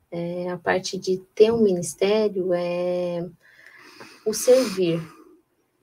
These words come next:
né? A gente, a gente é comovido sempre em alcançar almas diante do reino.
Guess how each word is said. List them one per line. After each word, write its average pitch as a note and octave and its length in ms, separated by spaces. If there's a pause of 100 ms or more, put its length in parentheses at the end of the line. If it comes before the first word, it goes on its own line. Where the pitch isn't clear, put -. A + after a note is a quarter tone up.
(200)
né? F3+ 320
A F#3 260
gente, G3 440 (160)
a F#3 100
gente A3+ 280 (160)
é A#3 300
comovido G#3 960 (560)
sempre A3 720
em G#3 500
alcançar A3 560
almas E3 560 (920)
diante G#3 880 (420)
do A3 200
reino. E3+ 440